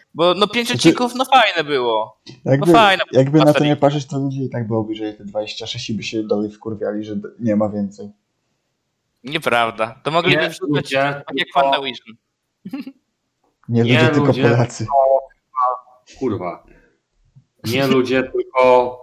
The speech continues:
Speaker 3: Polacy, no bo jednak polskie dzieło i, no i
Speaker 2: No,
Speaker 3: wątpię,
Speaker 2: tak.
Speaker 3: żeby ktoś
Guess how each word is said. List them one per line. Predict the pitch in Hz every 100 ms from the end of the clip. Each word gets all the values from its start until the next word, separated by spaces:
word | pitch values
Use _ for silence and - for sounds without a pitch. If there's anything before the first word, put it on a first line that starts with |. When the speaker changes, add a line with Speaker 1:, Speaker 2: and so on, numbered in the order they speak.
| -
Speaker 3:
Polacy, | 127 127 117 -
no | 101 104
bo | 110
jednak | 107 110 110 107 -
polskie | 117 110 - 113
dzieło | 110 120 117 113 110
i, | 110
no | 107
i | 110
Speaker 2:
No, | 110 113
Speaker 3:
wątpię, | 123 131
Speaker 2:
tak. | 107
Speaker 3:
żeby | 95 -
ktoś | -